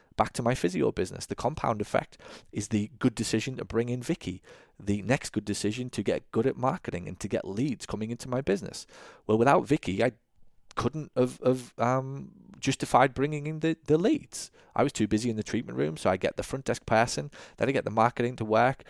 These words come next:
then I optimize my marketing system, then I optimize Vicky's ability to convert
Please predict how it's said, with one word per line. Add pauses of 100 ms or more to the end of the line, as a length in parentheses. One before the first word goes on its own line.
(140)
then
I
optimize
my
marketing
system,
then
I
optimize (240)
Vicky's
ability
to
convert